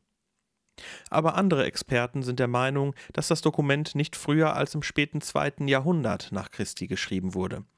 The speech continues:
wahrscheinlich sogar erst im siebten. Das Josef-Papyrus liest sich einfach nicht wie ein Augenzeugenbericht, meinte eine Quelle, die ungenannt bleiben wollte. Es enthält einfach zu viel mittelalterlichen Hintergrund.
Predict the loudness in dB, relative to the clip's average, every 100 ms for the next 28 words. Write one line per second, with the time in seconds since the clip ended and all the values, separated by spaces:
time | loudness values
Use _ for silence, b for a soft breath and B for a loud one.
0 | _ _ -2 2 0 -2 -2 0 2 0
1 | -2 -4 -4 -6 -12 -16 _ _ _ _
2 | _ _ _ _ _ _ _ _ _ B
3 | B B B 0 2 4 4 4 0 -2
4 | -2 0 2 0 0 0 0 0 -2 -2
5 | -2 -2 -4 -6 -2 0 0 0 -2 -4
6 | -2 -2 -2 -2 -2 -6 -14 _ _ _
7 | -4 -2 -2 -2 -4 -2 0 0 -2 -4
8 | -4 -4 -4 -4 -4 -4 -4 -4 -6 -6
9 | -12 -20 _ _ _ _ _ _ B B
10 | B B -4 -2 0 0 0 -2 -2 -2
11 | -4 -2 0 2 4 4 2 0 0 0
12 | 0 -2 2 2 2 -2 -6 -10 -12 -20